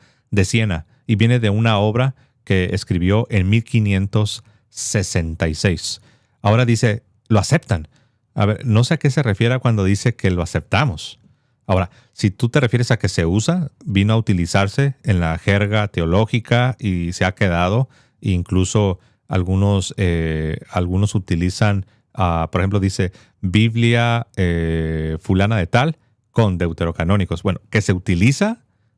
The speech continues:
sí, eso, eso no lo podemos negar. Pero si tú estás diciendo que porque el significado de deuterocanónico es segundo canon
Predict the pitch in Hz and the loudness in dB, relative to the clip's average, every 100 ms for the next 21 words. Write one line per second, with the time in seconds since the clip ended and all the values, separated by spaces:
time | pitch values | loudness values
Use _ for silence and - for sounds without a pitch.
0 | _ - - 131 85 110 185 101 90 87 | _ -10 -4 -2 -2 0 0 -2 -4 -2
1 | 120 123 113 104 90 95 82 82 95 - | 0 0 0 0 -2 -2 -2 0 -2 -4
2 | _ _ _ _ _ 113 104 95 95 - | _ _ _ _ _ 0 2 2 -2 -8
3 | - 117 104 - 151 - 160 151 151 151 | -6 -4 -2 0 0 2 0 0 0 2
4 | 127 90 87 - 90 82 80 - _ _ | 0 0 -2 -2 0 0 -4 -10 _ _
5 | _ _ _ _ _ _ - 104 98 95 | _ _ _ _ _ _ 0 0 2 0
6 | - 95 95 101 92 117 127 131 104 95 | 0 0 0 0 0 2 2 0 0 -2
7 | - 95 113 135 - 113 95 95 92 113 | -4 0 0 0 0 0 0 0 2 2
8 | 104 85 80 78 - _ _ _ _ _ | 2 -2 -4 -6 -8 _ _ _ _ _
9 | _ _ _ _ _ _ _ _ _ _ | _ _ _ _ _ _ _ _ _ _
10 | _ 107 98 101 - _ - 101 113 147 | _ 4 4 2 -8 _ -2 2 4 4
11 | 123 120 85 76 | 2 0 -2 -4